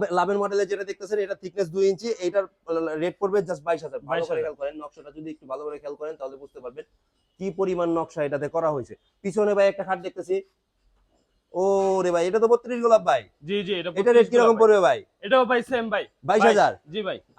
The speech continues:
Speaker 1: আরে ভাই, পিছনে একটা ডাবল লাভের ভিতরে দেখতেছি ভাই, এটা কিরকম পড়বে?
Speaker 2: এটাও বাইশ হাজার ভাই।
Speaker 1: এটাও বাইশ হাজার?
Speaker 2: জি ভাই।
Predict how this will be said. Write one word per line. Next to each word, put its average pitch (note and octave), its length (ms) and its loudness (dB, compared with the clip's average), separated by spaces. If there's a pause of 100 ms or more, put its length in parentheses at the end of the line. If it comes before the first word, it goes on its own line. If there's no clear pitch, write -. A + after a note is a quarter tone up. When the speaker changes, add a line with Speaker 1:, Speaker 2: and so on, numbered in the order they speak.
(160)
Speaker 1:
আরে F3 280 4 (140)
ভাই, F3+ 200 0
পিছনে A3 240 2
একটা A3 220 -2
ডাবল A3 240 6
লাভের A3+ 200 4
ভিতরে A3 240 -6
দেখতেছি G#3+ 320 -12
ভাই, A3+ 100 2 (420)
এটা G#3+ 200 2
কিরকম A#3 300 6
পড়বে? D#3+ 220 0 (200)
Speaker 2:
এটাও A#3+ 180 4
বাইশ G#3+ 260 0
হাজার E3+ 160 -10
ভাই। A3 80 2
Speaker 1:
এটাও C4 220 4
বাইশ A#3+ 180 6
হাজার? G3+ 200 4
Speaker 2:
জি - 100 -4
ভাই। C#3+ 80 -12